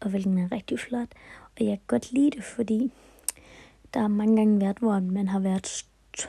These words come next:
for stor til alt muligt pænt undertøj. Og s-, der er også altid sæt, hvor du kan få noget, men det er sådan lidt mere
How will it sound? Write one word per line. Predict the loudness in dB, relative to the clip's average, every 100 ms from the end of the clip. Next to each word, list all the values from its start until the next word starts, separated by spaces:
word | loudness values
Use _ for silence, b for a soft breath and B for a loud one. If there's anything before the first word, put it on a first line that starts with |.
| -10
for | -6
stor | -4 0 0
til | 0 0
alt | 0 0 -2
muligt | -4 0
pænt | 0 2
undertøj. | 2 2 0 -4 -8 -8 B B B B
Og | -10
s-, | -8 -2
der | 0
er | 2
også | 2
altid | 2 0 -4
sæt, | -2 -2
hvor | 0
du | -2
kan | -4 -6
få | 0
noget, | 2 4
men | 6 8
det | 8
er | 8
sådan | 6 6
lidt | 6
mere | 4 2